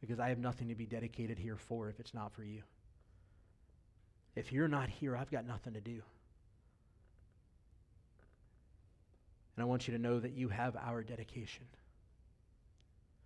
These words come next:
Some days may be hard for us. Some days may be tough. Some days you may walk in here on a Saturday and see a grimace on our face because we're in pain or whatever else. But we love you guys,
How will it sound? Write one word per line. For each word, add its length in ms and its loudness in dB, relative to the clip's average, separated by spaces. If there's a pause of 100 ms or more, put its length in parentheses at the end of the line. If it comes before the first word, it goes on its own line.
(600)
Some 220 4
days 240 4
may 120 2
be 120 2
hard 280 2
for 220 0
us. 280 -8 (320)
Some 220 -2
days 240 2
may 120 -2
be 120 -2
tough. 300 0
Some 200 0
days 220 2
you 80 2
may 140 2
walk 280 4
in 120 0
here 160 4
on 100 0
a 60 0
Saturday 500 2
and 100 -2
see 200 0
a 60 0
grimace 380 2
on 120 2
our 100 2
face 300 -2
because 320 -2
we're 160 4
in 120 0
pain 320 -2
or 120 2
whatever 340 2
else. 340 0 (720)
But 60 -4
we 140 2
love 200 0
you 120 -4
guys, 400 -10